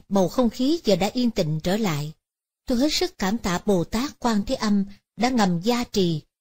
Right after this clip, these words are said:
chính là nguyện lực từ bi của Ngài đã giúp tôi hóa hiểm thành an. Đúng như trong kinh Phổ Môn nói, chúng sinh bị khổn ách, vô lượng khổ bức thân,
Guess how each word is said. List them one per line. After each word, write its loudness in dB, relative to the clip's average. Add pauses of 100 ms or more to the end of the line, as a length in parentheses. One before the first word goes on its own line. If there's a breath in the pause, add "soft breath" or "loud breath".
(260)
chính -2
là 0
nguyện 4
lực 0
từ 4
bi 2
của 2
Ngài 0
đã 0
giúp 0
tôi 0 (300)
hóa -2
hiểm 2 (100)
thành -2
an. -4 (880)
Đúng 4
như 0
trong 0
kinh 4
Phổ 0
Môn 2
nói, 0 (520)
chúng 0
sinh 0
bị 4
khổn -2
ách, -6 (640)
vô 6
lượng 2
khổ 2
bức 0
thân, 2